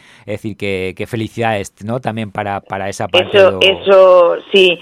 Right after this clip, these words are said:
Speaker 2: iso foi traballo de, dos nosos compañeiros de Manchea, Tono Galán,
Speaker 1: Ujú.
Speaker 2: especialmente Tono, eh, co apoio incondicional de Laura
Speaker 1: Laura
Speaker 2: Sánchez.
Speaker 1: Sánchez.
Speaker 2: Grandes amigos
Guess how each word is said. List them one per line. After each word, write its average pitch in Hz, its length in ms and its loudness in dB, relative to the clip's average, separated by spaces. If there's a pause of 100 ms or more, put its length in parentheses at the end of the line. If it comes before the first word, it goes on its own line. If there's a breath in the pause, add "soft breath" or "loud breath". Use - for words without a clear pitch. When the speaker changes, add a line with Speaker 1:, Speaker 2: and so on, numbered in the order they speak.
(140 loud breath)
Speaker 2:
iso 196 640 2
foi 185 480 2
traballo 175 560 2
de, 160 720 2
dos 170 160 4
nosos 180 400 0
compañeiros 170 800 2
de 175 80 -2
Manchea, 165 720 2
Tono 165 240 0
Galán, 170 460 0
Speaker 1:
Ujú. 120 400 -14
Speaker 2:
especialmente 170 640 0
Tono, 175 400 0 (320 soft breath)
eh, 156 320 2
co 147 160 4
apoio 180 640 2 (480 soft breath)
incondicional 151 960 0
de 156 280 0
Laura 151 320 -2 (120)
Speaker 1:
Laura 131 80 -4
Speaker 2:
Sánchez. 120 340 -6
Speaker 1:
Sánchez. - 380 -20
Speaker 2:
Grandes 180 560 0
amigos 165 520 2